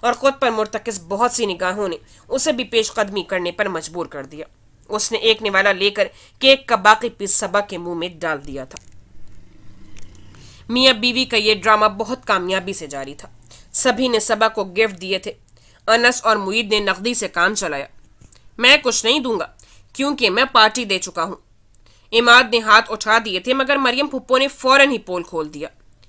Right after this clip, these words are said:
"झूठ मत बोलो, ये सब तुम मेरे पैसों से लाए हो।" "अम्मी, आप भी ना," वो मुंह बनाते हुए वॉलेट निकालने लगा तो सभी हंस दिए। "नौफिल भाई, आप सिर्फ फूलों पर टरखा रहे हैं सबा को।"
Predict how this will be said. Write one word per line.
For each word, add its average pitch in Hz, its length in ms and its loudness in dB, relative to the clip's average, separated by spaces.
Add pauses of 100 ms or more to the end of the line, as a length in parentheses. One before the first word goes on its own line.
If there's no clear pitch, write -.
(280)
"झूठ 240 280 -2
मत 226 140 4
बोलो, 180 280 -4 (480)
ये 240 200 6
सब 254 240 0
तुम 294 120 -2
मेरे 226 260 4
पैसों 233 300 0
से 208 140 -4
लाए 185 180 2
हो।" 226 160 -8 (420)
"अम्मी, 294 320 -2
आप 269 280 6
भी 240 240 -4
ना," 208 380 2 (520)
वो 285 100 -2
मुंह 330 200 0
बनाते 247 400 4
हुए 240 120 4
वॉलेट 214 360 2
निकालने 196 360 0
लगा 196 220 0
तो 226 140 -8
सभी 185 340 -4
हंस 151 220 -14
दिए। 123 180 -18 (600)
"नौफिल 196 400 0
भाई, 254 200 0 (380)
आप 190 180 4
सिर्फ - 260 -4
फूलों 202 300 0
पर 370 160 2
टरखा 208 320 -2
रहे 165 220 -2
हैं 175 120 -4
सबा 170 260 -4
को।" - 240 -4